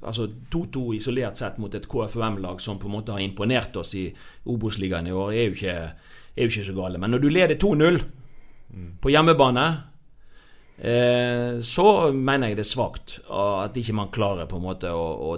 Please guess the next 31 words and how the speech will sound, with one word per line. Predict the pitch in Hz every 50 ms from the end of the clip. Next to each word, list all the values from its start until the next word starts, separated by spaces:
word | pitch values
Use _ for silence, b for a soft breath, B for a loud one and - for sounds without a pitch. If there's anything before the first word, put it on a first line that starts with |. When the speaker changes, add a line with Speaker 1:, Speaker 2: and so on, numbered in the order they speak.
| 92
Speaker 1:
dra | 95 104 107 95 90
de | 92 95 95
tre | - 117 98 90 -
poengene | - 87 85 87 82 80 80
i | 80
land. | 80 78 76 71 82 - -
Eh, | 82 87 90 90 87 87 90 87 85 90
det | 113 113
blir | 131 143 120 -
to | 165 170 135 - -
to, | 139 139 139 143 135 B B B B B B B B -
eh, | 110 110 110 107 104 104 101 98 95 95 95 92 90 85 80
så | - - 127 127 120
blir, | 113 127 120 117 117 107 113
eh, | 110 107 104 101 98 95 92 92 87 82 82 - - - - - - -
vel | - 110 107 107 107 101 - -
K | - 127 123
F | 117 - 120
U | 113
M | 110 107 107 107
og | 110 107 101 101 101 -
ti | - - 139 127
mann | 113 110 113 117 113 113
på | - 123 110
slutten. | 117 120 117 117 - 117 123 131 131 131 B B B B B B B B B B
Eh, | - - 110 110 110 107 107 104 104 101 98 90 87
så | - 131
det | 131 123
er | 131 151
klart, | 127 113 - -
eh, | 123 117 113 107 104 104